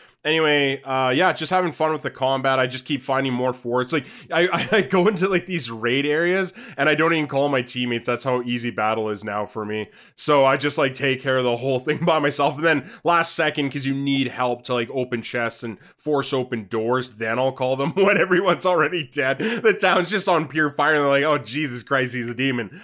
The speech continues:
Um, so having fun doing that, but I gotta say, what are we, like, a year out from that game's release? It still has vertical sync issues on my P S five.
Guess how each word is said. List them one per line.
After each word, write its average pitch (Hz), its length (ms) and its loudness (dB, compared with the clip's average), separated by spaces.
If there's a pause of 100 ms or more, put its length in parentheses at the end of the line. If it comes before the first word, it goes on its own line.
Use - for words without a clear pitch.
(160)
Um, 147 580 4
so 147 540 2 (400)
having 208 360 0
fun 202 200 2
doing 185 200 2
that, 175 260 0
but 190 160 0
I 208 160 2
gotta 240 220 2
say, 139 540 -2 (520)
what 208 320 0
are 190 80 4
we, 139 160 2
like, 131 160 2
a 139 40 0
year 151 560 -2
out 135 360 0
from 135 140 -6
that 135 180 -2
game's 135 360 -4
release? 120 520 -4 (100)
It 147 200 -2
still 180 360 2
has 175 180 0
vertical 139 400 -2
sync 123 360 -6
issues 143 320 -6
on 123 100 -2
my 113 100 -2
P 117 160 -8
S 110 140 -6
five. 110 380 -10